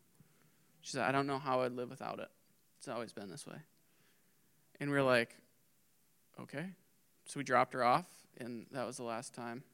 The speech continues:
I saw her. Mary's seen her a couple other times. And we're driving back, and I'm like, Hey,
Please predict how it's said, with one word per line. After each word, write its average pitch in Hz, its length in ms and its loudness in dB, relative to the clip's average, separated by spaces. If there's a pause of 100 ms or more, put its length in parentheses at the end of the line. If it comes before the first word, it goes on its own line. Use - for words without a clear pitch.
I 131 140 -4
saw 117 180 -8
her. 120 140 -4
Mary's 123 340 -6
seen 120 220 -8
her 120 200 -8
a - 60 -12
couple 120 200 -8
other 127 100 -6
times. 127 280 -10 (960)
And 156 100 8
we're 160 100 8
driving 156 400 8
back, 156 280 8
and 143 80 2
I'm 139 140 4
like, 131 240 6 (480)
Hey, 269 300 6